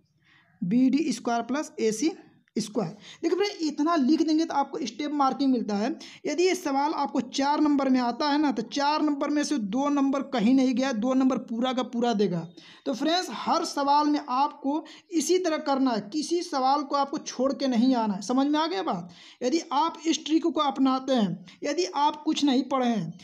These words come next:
यदि सत्तर नंबर का पेपर आपका आ रहा है तो सत्तर में कहीं नहीं गया है कि आपको पचास नंबर ना मिल जाए, ठीक है, इस ट्रिक को। और फ्रेंड्स एक लास्ट में जाते जाते बात आपको ये बताना चाह रहे हैं कि देखिए जो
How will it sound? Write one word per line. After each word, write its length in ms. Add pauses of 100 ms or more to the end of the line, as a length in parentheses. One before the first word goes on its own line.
(140)
यदि 200
सत्तर 420
नंबर 240
का 160
पेपर 400
आपका 300
आ 200
रहा 140
है 60
तो 120
सत्तर 460
में 160
कहीं 320
नहीं 220
गया 200
है 120
कि 120 (140)
आपको 360
पचास 420
नंबर 300
ना 140
मिल 180
जाए, 120
ठीक 200
है, 280 (460)
इस 200
ट्रिक 160
को। 100 (300)
और 140
फ्रेंड्स 320
एक 260
लास्ट 300
में 120
जाते 260
जाते 260
बात 420
आपको 260
ये 140
बताना 340
चाह 180
रहे 120
हैं 180 (280)
कि 80
देखिए 220
जो 180